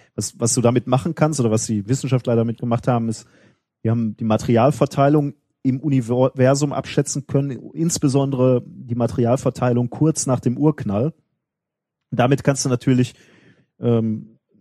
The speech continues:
ge-, oder gewinnst du viel Einblick in die, in diesen, in diese ersten Sekunden und Minuten der, der, ähm, der Entstehung unseres Universums. Und damit lernst du natürlich viel quasi, wo wir herkommen. Unter anderem,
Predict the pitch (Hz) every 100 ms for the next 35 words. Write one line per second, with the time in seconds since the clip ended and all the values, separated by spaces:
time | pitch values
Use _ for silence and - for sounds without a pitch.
0 | _ _ 107 117 110 107 135 - - 139
1 | - 131 143 123 - 131 120 117 113 113
2 | - _ 113 110 - - 117 107 107 -
3 | - 131 120 107 107 117 131 - - 131
4 | 123 120 113 123 123 120 - - 151 139
5 | 131 127 123 120 139 165 - 113 104 104
6 | 101 - 104 95 95 92 - 101 95 95
7 | 95 117 _ _ _ _ - 110 104 110
8 | - 135 127 107 104 107 98 90 110 98
9 | 101 101 98 90 85 - 104 101 101 104
10 | 104 110 - 104 110 - - _ _ _
11 | _ _ _ - - 113 107 - 104 101
12 | 101 98 107 104 98 110 - 85 - -
13 | _ _ _ 160 185 180 202 208 185 170
14 | 156